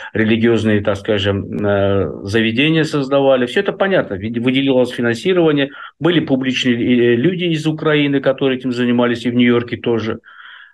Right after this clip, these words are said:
Это было не актуально, это просто было желание какой-то религиозной организации или от имени, э, народа Иудеи. Сейчас, когда Украина выбрала, украинская элита выбрала сторону Ватикана,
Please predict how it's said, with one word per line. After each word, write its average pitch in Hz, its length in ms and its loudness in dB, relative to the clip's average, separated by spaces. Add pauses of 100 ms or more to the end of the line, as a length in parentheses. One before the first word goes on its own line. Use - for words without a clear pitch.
(180)
Это 160 160 -2
было 170 160 2
не 170 140 4
актуально, 156 400 2
это 135 140 -2
просто 220 300 -2
было 165 240 0
желание 147 420 0
какой-то 135 380 -2
религиозной 120 560 0
организации 110 760 -2 (180)
или 156 520 0 (540)
от 151 240 0
имени, 170 280 2
э, 113 920 2
народа 127 480 0
Иудеи. 110 600 -4 (580)
Сейчас, 269 680 -2
когда 113 600 0
Украина 131 460 2
выбрала, 104 560 0 (240)
украинская 127 500 0
элита 113 260 0
выбрала 110 400 0
сторону 113 420 -2
Ватикана, 131 640 -4